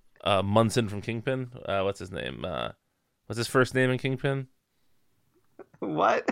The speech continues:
Speaker 1: The character from the movie Kingpin.
Speaker 2: Oh.
Speaker 1: What's his first name? His last name is
Speaker 2: Oh,
Speaker 1: Munson.
Speaker 2: Roy, Roy Munson.
Speaker 1: Roy, Roy Munson the Hunter. There we go. Yeah.
Speaker 2: Yeah. And, and Big Earn.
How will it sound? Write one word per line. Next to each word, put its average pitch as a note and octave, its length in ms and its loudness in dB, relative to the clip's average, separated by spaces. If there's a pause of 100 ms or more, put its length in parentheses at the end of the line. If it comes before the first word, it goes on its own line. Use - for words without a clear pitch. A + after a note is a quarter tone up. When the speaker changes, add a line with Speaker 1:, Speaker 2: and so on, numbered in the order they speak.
(180)
Speaker 1:
The - 400 4
character F#3+ 400 10
from E3 80 -4
the F3+ 60 4
movie F3+ 240 8
Kingpin. C#3+ 480 0
Speaker 2:
Oh. E3+ 380 10 (400)
Speaker 1:
What's C3 180 -2
his D3 100 -8
first D3+ 240 0
name? F#3+ 100 2
His G3+ 100 10
last G#3+ 180 6
name G3+ 80 6
is G3 80 4
Speaker 2:
Oh, F#3 60 2
Speaker 1:
Munson. F3 440 2
Speaker 2:
Roy, G3 240 2 (120)
Roy G#3 260 2
Munson. C3+ 180 2 (180)
Speaker 1:
Roy, E3+ 140 0
Roy E3+ 220 10
Munson D#3 360 6
the C#3 80 4
Hunter. G2+ 240 4
There G#2 160 0
we F#2+ 80 -4
go. F2 120 -4
Yeah. G#2 160 -2 (480)
Speaker 2:
Yeah. B2+ 80 -16
And, C3+ 240 -6
and C#3 180 -2
Big D3+ 220 8
Earn. A#2 380 4